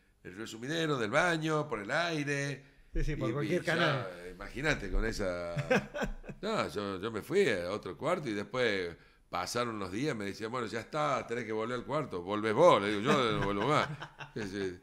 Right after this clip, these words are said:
Speaker 1: eso no es, eh, guapo, eso es estúpido, quedarte ahí arriesgándote al cohete. Sí, eh,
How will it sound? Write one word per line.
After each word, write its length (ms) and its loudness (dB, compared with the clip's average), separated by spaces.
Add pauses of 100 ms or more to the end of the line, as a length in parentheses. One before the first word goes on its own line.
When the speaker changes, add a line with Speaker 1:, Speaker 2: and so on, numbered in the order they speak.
(220)
Speaker 1:
eso 280 -6
no 80 -6
es, 100 -4
eh, 320 0
guapo, 460 2
eso 100 -6
es 80 -4
estúpido, 580 2
quedarte 300 -2
ahí 140 0
arriesgándote 680 4
al 120 2
cohete. 340 2
Sí, 760 -14
eh, 520 -6